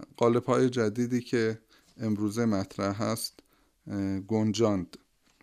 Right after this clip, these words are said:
اون چیزی که توی داستانک مهم هست، اه، در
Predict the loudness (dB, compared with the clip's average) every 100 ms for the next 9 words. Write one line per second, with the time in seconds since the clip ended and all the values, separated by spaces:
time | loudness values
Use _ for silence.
0 | _ -20 -20 _ -2 -2 2 0 0 2
1 | 4 4 2 -2 0 2 0 -2 -4 -2
2 | -2 -6 -8 -6 -4 -6 -6 -4 -4 -6
3 | -12 -18 _ _ _ _ -8 -4 -4 -4
4 | -4 -2 -2